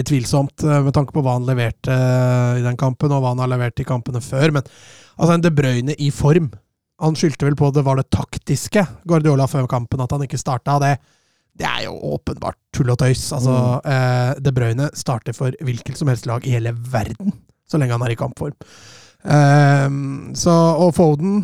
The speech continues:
Speaker 1: har jo ikke vært seg selv siden før V M. Eh, og Gundogan, altså han er vel på utgående kontrakt, så det er jo ganske opplagt at han forsvinner, men han har jo vært en av de litt mer lysende da, i,
Speaker 2: Mm.
Speaker 1: i denne ti-, perioden her nå, så det også er
Speaker 2: Og
Speaker 1: litt
Speaker 2: de som
Speaker 1: overraskende.
Speaker 2: kan ta disse løpa inn
Speaker 1: Ja,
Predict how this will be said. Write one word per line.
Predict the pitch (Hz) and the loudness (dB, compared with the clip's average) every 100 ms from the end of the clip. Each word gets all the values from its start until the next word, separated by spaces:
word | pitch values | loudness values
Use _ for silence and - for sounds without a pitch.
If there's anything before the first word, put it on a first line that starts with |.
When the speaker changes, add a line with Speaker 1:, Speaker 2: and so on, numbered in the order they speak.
| - | 0
Speaker 1:
har | 170 143 | 2 2
jo | 143 | 0
ikke | - 131 | 0 -4
vært | - - | -4 -4
seg | 120 | -4
selv | - 123 123 | 0 0 0
siden | 127 120 123 | -2 -4 -2
før | 131 117 | 0 0
V | 113 107 143 | 0 0 -2
M. | - - _ _ - | -4 -20 _ _ -6
Eh, | 151 151 143 - - - _ _ _ _ _ - | -2 -2 -4 -8 -10 -12 _ _ _ _ _ 0
og | 160 156 143 | 4 4 4
Gundogan, | 143 139 139 127 185 311 - - | 2 2 0 0 0 -4 -14 -2
altså | 170 160 147 | 2 4 4
han | 147 | 2
er | 127 | 0
vel | 135 | 0
på | 175 | 2
utgående | 147 151 135 | 2 0 2
kontrakt, | 147 139 156 - | 0 0 -2 0
så | 165 | 0
det | |
er | 151 | 2
jo | 143 | 0
ganske | - 165 139 | 0 -4 -4
opplagt | - 139 131 | -4 -4 -2
at | 151 135 | -2 -4
han | 120 | -2
forsvinner, | 143 135 113 185 | -4 -4 -4 0
men | 170 151 - - | 0 -2 -6 -8
han | 160 226 | 0 2
har | 147 | 2
jo | |
vært | 139 123 | 0 -2
en | |
av | 120 | -2
de | 135 135 - _ _ _ _ - | 0 0 -4 _ _ _ _ -8
litt | - 139 | -2 2
mer | 135 | 4
lysende | 156 160 139 - - - 170 | 6 4 4 0 -4 0 2
da, | 392 147 170 | 2 -2 0
i, | 165 165 | 0 2
Speaker 2:
Mm. | 156 | 2
Speaker 1:
i | 156 156 | 0 0
denne | 143 139 | 0 -2
ti-, | 151 | -4
perioden | 135 143 131 123 | -2 -2 -2 -4
her | 135 | -6
nå, | 220 | -6
så | 208 180 | -6 -6
det | 139 107 | -6 -8
også | 120 156 | -8 -4
er | 151 | 2
Speaker 2:
Og | |
Speaker 1:
litt | 143 | 4
Speaker 2:
de | 131 | 4
som | 147 143 | 2 2
Speaker 1:
overraskende. | |
Speaker 2:
kan | 151 139 | 2 0
ta | 123 127 | 0 2
disse | 143 131 135 | 2 2 2
løpa | 120 113 - 131 120 | 2 0 -2 -4 -2
inn | 107 | -2
Speaker 1:
Ja, | 104 | 2